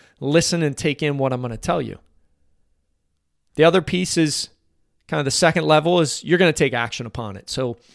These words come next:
you listen, you're gonna put it into, put it into action, put it into practice. That's a higher level learning of just going through the motions. But the third level, and the level I use in my life that has been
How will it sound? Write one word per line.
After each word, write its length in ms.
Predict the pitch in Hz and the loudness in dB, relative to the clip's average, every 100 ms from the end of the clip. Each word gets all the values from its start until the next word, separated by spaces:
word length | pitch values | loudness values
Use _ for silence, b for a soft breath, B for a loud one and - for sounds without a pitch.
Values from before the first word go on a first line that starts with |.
| b | b
you 160 | 147 147 | -2 2
listen, 440 | 156 156 165 147 - _ _ _ _ | 2 2 -2 -6 -12 _ _ _ _
you're 140 | - 143 | -2 2
gonna 140 | 151 | 2
put 200 | 139 170 | 2 2
it 80 | 156 | 2
into, 180 | 156 151 - - _ _ _ | 0 -4 -8 -16 _ _ _
put 140 | 175 | 0
it 140 | 170 170 | 2 2
into 260 | 170 156 | 0 0
action, 480 | 135 131 - 151 139 _ - | 0 -2 -2 -6 -6 _ -4
put 100 | 165 | -2
it 120 | 165 | 0
into 140 | 170 | -2
practice. 680 | 165 151 131 - 139 - - - _ _ _ _ _ _ _ _ _ _ | 2 2 2 2 -4 -4 -10 -16 _ _ _ _ _ _ _ _ _ _
That's 160 | - - | -6 -2
a 60 | |
higher 320 | 170 180 175 | 2 4 6
level 280 | 160 160 151 | 6 4 4
learning 380 | 143 156 156 123 | 2 2 0 -2
of 100 | 117 | -2
just 260 | 117 131 - | -2 -2 2
going 280 | 139 135 | 4 4
through 220 | 123 143 127 | -2 -4 -4
the 80 | |
motions. 640 | 110 120 120 - - - - _ _ _ _ _ _ _ _ _ _ _ _ _ _ _ _ _ | -4 -6 -8 -14 -16 -20 -20 _ _ _ _ _ _ _ _ _ _ _ _ _ _ _ _ _
But 140 | 160 | 0
the 80 | 151 | 0
third 420 | - - 240 254 | 4 6 8 8
level, 340 | 180 127 123 143 | 8 4 2 0
and 80 | |
the 80 | 147 | 0
level 500 | 135 156 151 135 - _ _ _ - | 2 4 4 2 -2 _ _ _ 0
I 160 | 156 | 2
use 380 | 233 185 135 131 | 4 4 2 0
in 80 | 131 | -4
my 180 | 120 214 | 0 0
life 340 | 180 127 139 | 2 0 -2
that 120 | - 127 | -4 -2
has 160 | 131 | -4
been 320 | 120 135 120 | -6 -6 -8